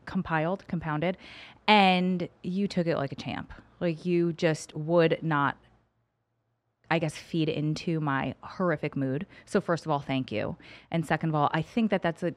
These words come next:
tip for people in a relationship when they always ask us, like, "How do you guys do it?" I think we're very good at when one of us is kind of melting or on fire or whatever phrase you wanna use. The other one is very good at just calming the other one down.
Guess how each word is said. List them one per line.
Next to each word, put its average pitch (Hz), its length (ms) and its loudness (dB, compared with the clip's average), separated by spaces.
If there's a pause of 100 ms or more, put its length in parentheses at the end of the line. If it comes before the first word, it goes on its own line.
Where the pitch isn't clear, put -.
tip - 440 -2 (120)
for 247 160 2
people 240 340 2
in 233 60 4
a 233 40 4
relationship 220 520 0
when 190 80 2
they 170 140 2
always 170 260 4
ask 147 200 0
us, 185 120 -2
like, 147 100 -2
"How 165 140 0
do 160 40 4
you 160 60 2
guys 139 240 2
do 127 240 -4
it?" 208 240 2 (760)
I 185 60 0
think 202 220 0
we're 208 100 4
very 170 320 4
good 165 260 4
at 170 260 6
when 156 180 0
one 160 160 2
of 160 80 0
us 160 180 4
is 156 100 -4
kind 160 320 -2
of 147 280 4 (260)
melting 160 580 2
or 135 280 0
on 139 140 -2
fire 147 520 0
or 143 240 -2
whatever 143 520 0
phrase 139 280 -2
you 147 60 -4
wanna 139 160 -2
use. 135 280 -2 (360)
The 190 100 2
other 175 180 6
one 160 180 2
is 143 120 -4
very 143 240 -2
good 135 240 -2
at 135 180 -6
just - 200 -10
calming 135 340 -4
the 123 80 -4
other 120 140 -6
one 123 160 -6
down. 127 260 -10